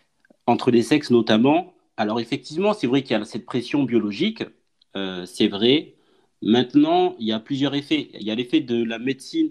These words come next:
qui fait qu'on est quand même en meilleure santé plus longtemps. Donc il y a aussi un effet, je pense, qui fait que les femmes peuvent avoir des enfants en bonne santé plus longtemps. Euh, donc ça, déjà, ça laisse un petit peu plus de marge, même si la pression est toujours là.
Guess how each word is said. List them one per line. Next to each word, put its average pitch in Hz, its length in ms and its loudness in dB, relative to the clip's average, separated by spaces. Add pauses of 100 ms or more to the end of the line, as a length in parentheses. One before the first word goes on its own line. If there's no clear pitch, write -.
(160)
qui - 140 -18
fait 117 140 -8
qu'on 107 160 0
est 107 100 2
quand 113 160 -2
même 120 260 -2 (100)
en 98 120 -12
meilleure 113 260 0
santé 123 540 -2 (100)
plus 120 200 0
longtemps. 113 460 0 (460)
Donc 95 260 -4
il 95 60 -4
y 95 40 2
a 95 60 2
aussi 95 240 0
un 95 120 0
effet, 113 240 -2
je 113 100 -8
pense, 117 220 -4
qui - 140 -16
fait 113 140 -2
que 113 100 -12
les 92 100 -2
femmes 113 180 0
peuvent 101 180 -4
avoir 92 400 0
des 90 220 -2
enfants 110 400 0
en 92 100 -6
bonne 107 280 2
santé 107 340 0
plus 110 280 -2
longtemps. 104 420 -2 (600)
Euh, 90 600 0
donc - 300 -6
ça, 113 160 2
déjà, 107 260 4
ça 104 160 -2
laisse 104 260 -2
un 110 140 -2
petit - 160 -8
peu 104 160 -4
plus 101 220 -12
de 101 100 0
marge, 147 320 2
même 104 140 2
si - 120 -4
la 98 120 0
pression 123 600 -4
est - 140 -8
toujours 107 320 -8
là. 123 300 -2